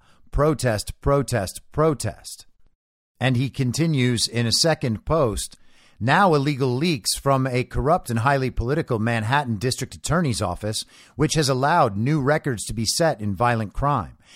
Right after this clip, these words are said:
and whose leader is funded by George Soros, indicate that, with no crime being able to be proven, and based on an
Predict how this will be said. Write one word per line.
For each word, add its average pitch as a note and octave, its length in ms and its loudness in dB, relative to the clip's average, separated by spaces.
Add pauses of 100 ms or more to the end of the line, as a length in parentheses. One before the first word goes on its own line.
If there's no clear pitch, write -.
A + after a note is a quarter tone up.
(140)
and C#3 140 2
whose C3+ 200 2
leader D3 320 0
is A#2 160 -2
funded D#3+ 360 0
by A2+ 180 2
George A2 340 -2
Soros, G2+ 600 -2
indicate D3 640 -2
that, F2 300 -10 (360)
with B2+ 220 0
no E3 240 2
crime D3 560 2
being B2+ 320 -2
able D3+ 260 0
to C3+ 80 -4
be A#2 140 -4
proven, G2+ 580 -4 (260)
and C3+ 140 0
based D#3+ 280 2
on D3 100 2
an C3+ 140 -2